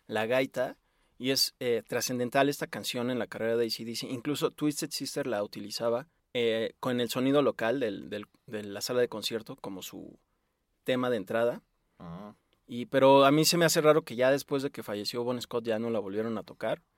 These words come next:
Speaker 1: Y es una de mis rolas favoritas, por ejemplo, de
Speaker 2: Ah,
Speaker 1: A C D C.
Speaker 2: a huevo, sí. Y una de las que les ha dado, yo creo que montón de,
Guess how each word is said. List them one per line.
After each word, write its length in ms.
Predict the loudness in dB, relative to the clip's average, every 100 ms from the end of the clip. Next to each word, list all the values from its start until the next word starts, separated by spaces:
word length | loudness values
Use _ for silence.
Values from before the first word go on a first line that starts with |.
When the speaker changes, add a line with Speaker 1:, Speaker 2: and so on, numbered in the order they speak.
| -2
Speaker 1:
Y 120 | 4
es 120 | 4
una 160 | 6 6
de 100 | 6
mis 140 | 4
rolas 300 | 4 6 6
favoritas, 480 | 4 0 0 -4 -6
por 160 | -6 -8
ejemplo, 400 | -6 -8 -2 -2
de 80 | 0
Speaker 2:
Ah, 160 | 0
Speaker 1:
A 40 | 0
C 160 | 0 0
D 80 |
C. 200 | -2 -2
Speaker 2:
a 100 | -4
huevo, 420 | -10 -6 -6 -8 -14
sí. 420 | -12 -10 -10 -10
Y 60 |
una 240 | -4 2 2
de 100 | 2
las 240 | -2 -6
que 160 | -8 -6
les 220 | -6 2
ha 80 | 2
dado, 180 | 4 2
yo 140 | 0
creo 160 | -2 -2
que 80 |
montón 400 | -4 -4 -6 -4
de, 260 | 0 0